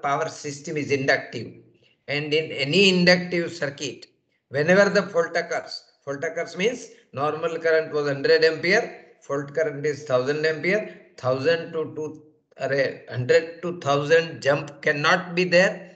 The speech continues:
and therefore there will be asymmetricity in fault current.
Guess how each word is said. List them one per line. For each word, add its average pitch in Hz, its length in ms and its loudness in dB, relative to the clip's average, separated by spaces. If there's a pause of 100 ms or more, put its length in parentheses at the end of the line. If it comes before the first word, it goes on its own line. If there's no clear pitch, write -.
(220)
and 139 240 -10
therefore 131 540 -6
there 127 160 -4
will 131 240 -10
be 165 140 -4 (580)
asymmetricity 151 1300 -2
in 120 100 -10
fault 127 400 -6
current. 110 300 -10